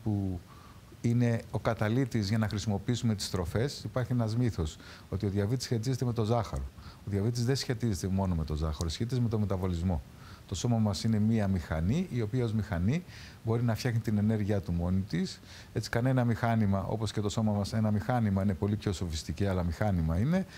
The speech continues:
δεν λειτουργεί χωρίς ενέργεια. Άρα τα καύσιμά μας τα βρίσκουμε από το περιβάλλον.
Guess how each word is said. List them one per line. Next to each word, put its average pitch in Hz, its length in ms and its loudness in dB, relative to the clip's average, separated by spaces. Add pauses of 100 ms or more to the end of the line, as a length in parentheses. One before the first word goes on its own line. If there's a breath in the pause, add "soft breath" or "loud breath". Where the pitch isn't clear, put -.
(160 loud breath)
δεν 131 100 0
λειτουργεί 127 300 0
χωρίς 139 300 0
ενέργεια. 85 440 2 (380 loud breath)
Άρα 110 200 0
τα 117 80 -2
καύσιμά 113 480 2
μας 107 180 0
τα 107 80 -2
βρίσκουμε 107 280 0
από 98 100 -2
το 95 60 -2
περιβάλλον. 92 640 0